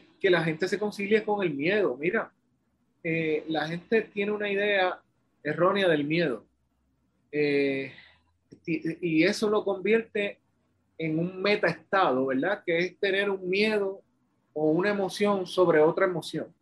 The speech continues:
¿verdad? Es cuando tú tienes miedo de tener miedo. Ahora lo convertiste en,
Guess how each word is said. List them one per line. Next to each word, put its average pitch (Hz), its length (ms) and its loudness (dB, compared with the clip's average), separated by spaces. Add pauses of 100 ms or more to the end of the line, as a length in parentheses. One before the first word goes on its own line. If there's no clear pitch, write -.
(360)
¿verdad? 170 380 0
Es 170 160 -2
cuando 170 580 4
tú 156 80 -2
tienes 190 300 2
miedo 208 400 4
de 160 80 2
tener 160 240 0
miedo. 127 360 -6 (520)
Ahora 147 240 2
lo 180 100 4
convertiste 202 560 -2
en, 180 140 -4